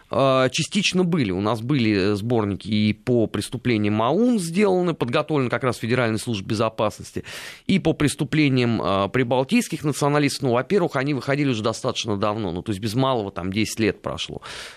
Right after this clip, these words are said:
Во-вторых, всё-таки ты понимаешь тоже, что тираж у них, ну, оставляет желать сильно лучшего, а многие из этих сборников вообще в продажу не поступали, а просто те по знакомству их могли подарить.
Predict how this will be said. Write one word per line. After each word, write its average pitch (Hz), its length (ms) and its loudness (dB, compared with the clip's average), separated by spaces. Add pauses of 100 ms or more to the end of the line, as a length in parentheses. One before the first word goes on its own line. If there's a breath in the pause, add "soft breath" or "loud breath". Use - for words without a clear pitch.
(140 loud breath)
Во-вторых, 175 260 0
всё-таки 151 300 -2
ты 139 100 -4
понимаешь 147 480 0
тоже, 98 260 -4
что - 140 -6
тираж 160 420 0
у 135 40 -2
них, 131 340 -2
ну, 131 200 0
оставляет 117 440 0
желать 101 260 0
сильно 110 300 0
лучшего, 123 420 2
а 104 40 0
многие 151 480 2
из 131 100 -2
этих 127 220 0
сборников 143 440 0
вообще 139 320 -2
в - 60 -6
продажу 98 460 0
не 107 180 0
поступали, 156 580 0
а 98 80 2
просто 123 400 -4 (200)
те 117 100 -2
по 123 160 -2
знакомству 110 560 -2
их - 80 -8
могли 92 320 -2
подарить. 85 400 -2